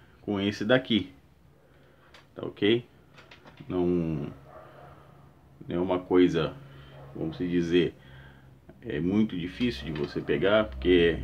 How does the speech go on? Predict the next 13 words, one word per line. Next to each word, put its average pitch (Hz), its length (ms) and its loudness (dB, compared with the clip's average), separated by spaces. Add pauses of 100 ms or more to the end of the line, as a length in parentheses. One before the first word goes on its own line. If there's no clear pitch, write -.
(140)
é - 60 -6
só 113 160 0
você 110 220 0
seguir 101 220 -2
a 98 60 0
sequência 92 520 -4
preto, 156 520 0 (300)
tá? 104 380 -4
Negativo, 131 680 0
G 90 120 0
N 80 180 0
D, 123 220 4
né? 135 260 0